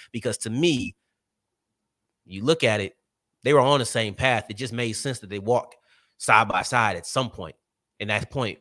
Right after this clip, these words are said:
was two thousand and twenty-three. Now, going forward, another change in this calendar year is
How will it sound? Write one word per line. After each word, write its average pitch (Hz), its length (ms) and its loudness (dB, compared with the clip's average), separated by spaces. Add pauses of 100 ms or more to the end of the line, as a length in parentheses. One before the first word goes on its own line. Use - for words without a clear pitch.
was 95 100 -12
two 95 140 -10
thousand 82 380 -10
and 85 100 -14
twenty-three. 90 520 -6 (340)
Now, 147 80 4
going 180 300 6
forward, 190 480 4 (720)
another 151 380 4
change 110 600 -4 (140)
in 117 120 -4
this 113 200 -4
calendar 127 540 2
year 110 400 -6 (760)
is 165 240 -2